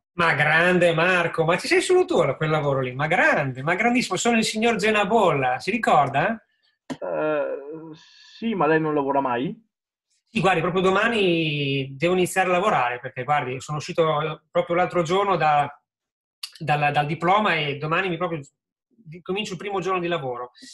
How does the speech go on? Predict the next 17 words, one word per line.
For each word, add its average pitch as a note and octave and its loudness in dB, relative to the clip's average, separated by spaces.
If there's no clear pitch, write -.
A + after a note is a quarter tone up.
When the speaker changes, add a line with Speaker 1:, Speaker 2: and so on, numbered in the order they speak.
Speaker 1:
Sento - -6
una F3 2
Speaker 2:
Auguri. F#3 2
Speaker 1:
domanda. - 2
Grazie, F3+ -2
grazie. D3 -4
Sento C4+ -4
una, G#3+ 0
una G3+ -2
cosa A#3 0
veloce, F#3+ -4
veloce. D#3+ -6
Praticamente F#3 -6
il E3 -6
mio A3 -6
P A#3 -8
C C4+ -6